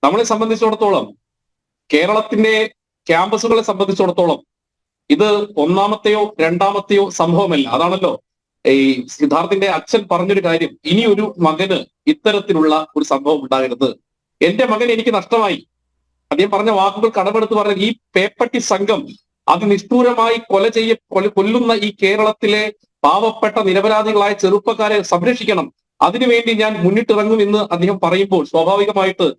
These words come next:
ഈ കേരള മനസാക്ഷിക്ക് അദ്ദേഹത്തിന്റെ കൂടെ നിൽക്കുക മാത്രമേ സാധിക്കുകയുള്ളൂ. നമ്മൾ മനസ്സിലാക്കേണ്ട പ്രധാനപ്പെട്ട ഒരു കാര്യം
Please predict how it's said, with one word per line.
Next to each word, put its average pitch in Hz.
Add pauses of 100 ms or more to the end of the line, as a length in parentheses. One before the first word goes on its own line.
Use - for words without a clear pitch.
(320)
ഈ 190
കേരള 220 (120)
മനസാക്ഷിക്ക് 220
അദ്ദേഹത്തിന്റെ 190
കൂടെ 180
നിൽക്കുക 170
മാത്രമേ 165
സാധിക്കുകയുള്ളൂ. 143 (760)
നമ്മൾ 240
മനസ്സിലാക്കേണ്ട 247
പ്രധാനപ്പെട്ട 226 (100)
ഒരു 196 (100)
കാര്യം 165